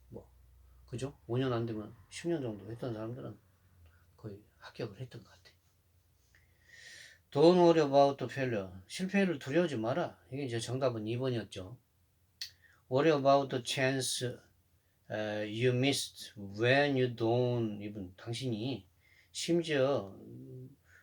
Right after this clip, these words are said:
노력하지 않을 때조차, 그래서 당신이, 에, 기회를 갖다 실패한 기회에 대해서 걱정하지 마라. 그러니까 당신이 어떤 심지어 try, 시도조차 안 했을 때 당신이 놓친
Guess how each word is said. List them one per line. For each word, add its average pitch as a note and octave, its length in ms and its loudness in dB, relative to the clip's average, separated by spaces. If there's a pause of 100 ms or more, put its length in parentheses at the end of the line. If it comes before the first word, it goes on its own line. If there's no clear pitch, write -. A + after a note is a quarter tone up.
(100)
노력하지 C3 600 0
않을 B2 360 -4
때조차, G2+ 720 -10 (100)
그래서 A#2+ 340 -6
당신이, A#2 500 -8 (460)
에, G#2 600 -10
기회를 C3+ 320 -4
갖다 A2+ 260 -2
실패한 C#3 600 -6 (540)
기회에 B2 200 -2
대해서 G#2 380 -8
걱정하지 G#2+ 480 -12
마라. - 220 -20 (140)
그러니까 B2 220 -10 (480)
당신이 D3+ 800 -6
어떤 C3 280 -6
심지어 C#3+ 760 -6
try, C3+ 520 0 (220)
시도조차 F#3 720 -2
안 B2+ 120 0
했을 B2+ 360 -6 (100)
때 A#2+ 140 -6
당신이 A2+ 440 -4
놓친 A2 460 -6